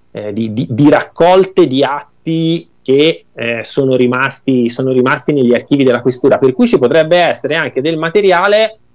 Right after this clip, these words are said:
che am-, amplia, eh, questo, eh, questo appunto,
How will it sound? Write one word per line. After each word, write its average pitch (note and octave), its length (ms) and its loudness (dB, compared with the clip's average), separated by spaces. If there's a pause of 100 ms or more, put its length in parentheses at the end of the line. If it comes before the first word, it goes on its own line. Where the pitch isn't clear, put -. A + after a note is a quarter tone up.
(260)
che A3+ 340 2
am-, E3+ 280 -4 (440)
amplia, C#3+ 720 -6 (640)
eh, A2 640 -4
questo, A#2 800 -4 (180)
eh, A2+ 180 -8
questo C#3+ 300 -2
appunto, C3 800 -2